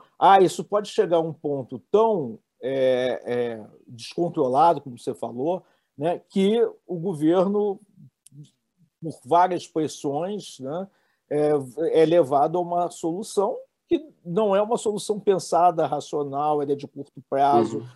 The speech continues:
Speaker 1: ou de difícil implantação, ou de difícil sustentação. Então, o mercado entende, o que o mercado não quer é surpresa, a não ser que esteja especulando, mas se você tá fazendo investimento, né, num ativo para vender produto num país, que tá investindo na Petrobras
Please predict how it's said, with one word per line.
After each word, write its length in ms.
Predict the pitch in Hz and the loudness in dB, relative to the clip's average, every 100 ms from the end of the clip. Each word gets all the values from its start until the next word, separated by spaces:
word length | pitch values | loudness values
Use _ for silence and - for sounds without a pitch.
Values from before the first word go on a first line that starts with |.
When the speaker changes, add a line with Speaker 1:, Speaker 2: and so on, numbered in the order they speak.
| - | -4
Speaker 1:
ou 140 | 156 | 0
de 120 | 151 | 0
difícil 500 | 139 147 - 156 - | -2 -6 -6 -8 -6
implantação, 640 | 147 160 143 139 127 - 151 | -6 -2 -2 -2 -4 -4 -4
ou 100 | 143 | -6
de 220 | 123 139 | -8 -14
difícil 520 | 135 127 151 143 165 _ _ _ | -12 -10 -10 -10 -10 _ _ _
sustentação. 840 | - 170 - 175 165 185 - 139 - _ _ | -10 -10 -4 -4 -2 -6 -4 -8 -8 _ _
Então, 360 | 160 - 233 302 | -10 2 0 2
o 80 | 202 | -6
mercado 480 | 220 220 - 233 254 | -2 -4 -2 -4 -4
entende, 440 | 220 196 160 139 | -2 0 0 -2
o 40 | 135 | -6
que 100 | 220 | -6
o 60 | |
mercado 380 | 202 220 - 180 | -2 -2 0 -4
não 120 | 180 | -4
quer 160 | 170 208 | 0 0
é 40 | |
surpresa, 760 | 208 226 214 175 151 113 101 98 | 0 -4 -4 2 2 2 -10 -10
a 120 | 147 | -6
não 120 | 190 | -6
ser 160 | 233 311 | -4 -4
que 100 | 440 | -2
esteja 280 | 427 427 381 | 2 2 2
especulando, 640 | - 415 - 392 165 123 | 0 -2 2 4 4 0
mas 220 | 127 151 | -6 -8
se 100 | - | -6
você 280 | 226 233 - | -6 -4 -6
tá 120 | 285 | -10
fazendo 540 | 285 277 196 160 131 117 _ _ _ | -10 -10 -6 -4 -4 -8 _ _ _
investimento, 1000 | 151 160 175 196 - 208 160 131 110 _ - | -6 0 4 4 2 -6 -6 -6 -10 _ -10
né, 180 | 143 | -8
num 220 | 151 143 175 | -6 -6 -6
ativo 680 | - - 190 139 104 107 - _ _ | -8 -6 -2 -2 -4 -14 -20 _ _
para 180 | 143 135 | -2 0
vender 340 | 127 131 143 | 0 -2 -2
produto 380 | 165 196 185 175 | 0 0 0 -10
num 160 | 190 202 | -10 -6
país, 540 | - 180 156 123 107 | 2 2 2 -2 -8
que 140 | - 123 | -8 -6
tá 180 | 151 | -2
investindo 540 | 165 165 160 - 185 185 | -4 -2 -6 -6 -10 -8
na 100 | 185 | -8
Petrobras 840 | 196 180 180 143 147 156 185 - | -8 -6 -4 -4 -2 0 0 -4